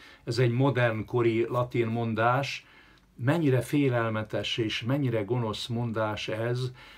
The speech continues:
hogy az egész világ becsapáson alapul. Irtózatos hazugság mindenütt, ahogy Vörösmarty hördül föl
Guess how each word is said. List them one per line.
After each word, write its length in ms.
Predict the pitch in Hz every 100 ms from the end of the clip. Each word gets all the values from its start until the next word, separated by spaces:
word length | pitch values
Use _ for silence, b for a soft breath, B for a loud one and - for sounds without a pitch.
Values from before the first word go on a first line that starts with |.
| B
hogy 180 | - 117
az 200 | 117 120 131
egész 540 | 143 147 143 113 -
világ 480 | 113 131 143 127 -
becsapáson 880 | 113 117 127 123 127 123 123 120 107
alapul. 600 | 104 117 123 101 87 - _ _ B B B
Irtózatos 880 | - 170 165 156 139 139 131 135 -
hazugság 760 | 143 131 135 - 143 127 120
mindenütt, 640 | 120 123 120 143 123 104 123
ahogy 280 | 113 110
Vörösmarty 760 | 110 123 117 - 123 117 - 110
hördül 540 | 117 127 120 104 110 104
föl 460 | - 120 117 110